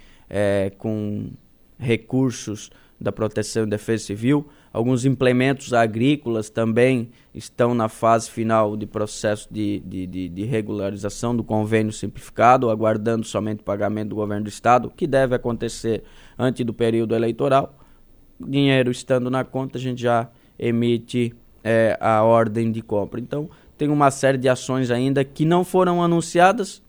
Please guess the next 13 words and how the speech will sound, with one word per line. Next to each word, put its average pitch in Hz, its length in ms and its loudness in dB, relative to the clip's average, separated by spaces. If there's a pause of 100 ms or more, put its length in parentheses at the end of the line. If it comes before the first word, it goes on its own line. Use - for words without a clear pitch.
(440)
que 147 100 -6
fazem 160 440 6
parte 151 400 6
do 147 100 -2
montante 147 800 2 (340)
dos 131 360 -4
doze 135 360 4
milhões 135 500 2
que - 160 -4
aqui 127 340 -2
eu, 123 360 2 (400)
eu 127 180 0
citei 143 640 2